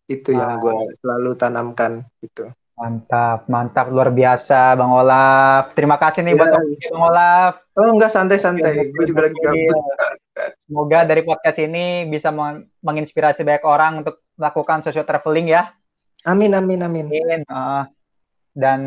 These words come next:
Speaker 2: ya intinya kita kalau berpariwisata nggak cuma mencari kesenangan diri, tapi juga bisa berkontribusi terhadap kemajuan orang lain. Nah, itu mungkin
Speaker 1: Iya.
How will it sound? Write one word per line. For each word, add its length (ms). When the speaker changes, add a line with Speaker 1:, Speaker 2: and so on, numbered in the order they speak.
Speaker 2:
ya 180
intinya 380
kita 540
kalau 320
berpariwisata 580
nggak 320
cuma 280
mencari 300
kesenangan 420
diri, 460
tapi 240
juga 280
bisa 420
berkontribusi 600
terhadap 360
kemajuan 680
orang 240
lain. 420
Nah, 160
itu 100
mungkin 360
Speaker 1:
Iya. 180